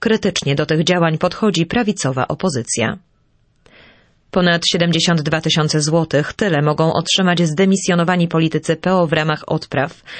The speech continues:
O sprawie napisał jeden z portali. Chodzi o skompromitowanych po ujawnieniu akt z afery podsłuchowej ministrów i wiceministrów,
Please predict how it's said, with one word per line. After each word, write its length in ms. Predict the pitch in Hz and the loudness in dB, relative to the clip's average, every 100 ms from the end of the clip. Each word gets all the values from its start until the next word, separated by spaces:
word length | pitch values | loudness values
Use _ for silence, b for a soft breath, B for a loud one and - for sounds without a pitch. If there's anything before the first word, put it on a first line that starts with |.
| B B - | B B -2
O 120 | 196 | 0
sprawie 320 | 185 180 160 | 0 0 2
napisał 420 | 156 156 - 156 | 0 -2 -2 0
jeden 280 | 151 147 135 | 2 2 0
z 140 | 143 - | -2 -4
portali. 560 | 147 - 160 143 160 - B B B B | -4 0 0 0 -2 -6 B B B B
Chodzi 400 | - 247 208 220 | -2 0 2 0
o 180 | 202 202 196 | 0 0 0
skompromitowanych 840 | - 208 202 196 190 196 170 156 | -2 0 2 2 2 2 2 0
po 180 | - 160 | 0 -2
ujawnieniu 500 | - 165 156 165 165 - | 2 2 2 2 2 0
akt 320 | 175 - - | -4 -6 -6
z 60 | 180 | -2
afery 220 | 165 170 | 0 0
podsłuchowej 640 | 170 - 170 180 180 180 | -2 -4 -4 -2 2 2
ministrów 540 | 175 170 180 - 190 - | 4 4 2 0 -4 0
i 140 | 190 | 0
wiceministrów, 880 | 170 190 - 196 202 151 - 139 151 | 0 0 0 2 2 2 0 -2 -2